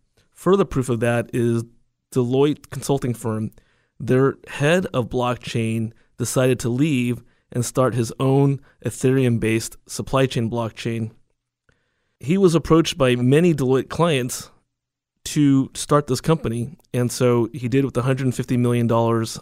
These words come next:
um, in initial seed money. This is kind of a scary story, depending on how you feel about embedded chips,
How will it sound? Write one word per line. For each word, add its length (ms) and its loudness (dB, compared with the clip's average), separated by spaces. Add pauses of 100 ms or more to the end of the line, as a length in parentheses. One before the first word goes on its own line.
um, 200 -6
in 60 -4
initial 320 -4
seed 260 -8
money. 260 -10 (1800)
This 140 -4
is 80 -8
kind 160 2
of 80 0
a 40 0
scary 420 2
story, 460 0
depending 320 -4
on 60 -2
how 60 -2
you 120 -4
feel 260 -2
about 300 -2
embedded 360 -4
chips, 400 -4